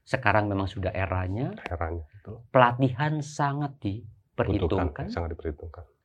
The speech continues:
Speaker 1: Karena memang fungsi mereka akan meningkat
Speaker 2: Ya.
Speaker 1: dan juga ya, hasil dari situ kan bisa dijadikan angka kredit.
Speaker 2: Angka kredit, ya, betul.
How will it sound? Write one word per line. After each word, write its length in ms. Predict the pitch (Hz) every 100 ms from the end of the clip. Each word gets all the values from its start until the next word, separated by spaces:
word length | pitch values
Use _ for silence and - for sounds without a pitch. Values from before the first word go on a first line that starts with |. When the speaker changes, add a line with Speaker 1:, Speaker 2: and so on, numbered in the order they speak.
| _ -
Speaker 1:
Karena 240 | 104 107
memang 320 | 107 101 104
fungsi 320 | 101 104 -
mereka 400 | 101 95 90 98
akan 240 | 98 95 -
meningkat 640 | 98 92 87 - 180 196
Speaker 2:
Ya. 400 | 110 92 82 -
Speaker 1:
dan 160 | 120 120
juga 480 | 104 - 160 175 - - _ -
ya, 260 | 95 - -
hasil 320 | - 101 110
dari 160 | 98 90
situ 240 | 101 120
kan 180 | 120 143
bisa 220 | 104 90
dijadikan 480 | 90 85 82 80 82
angka 160 | 82 80
kredit. 400 | - 92 - -
Speaker 2:
Angka 240 | 87 80
kredit, 320 | 73 78 78 -
ya, 100 | 76 -
betul. 400 | - - -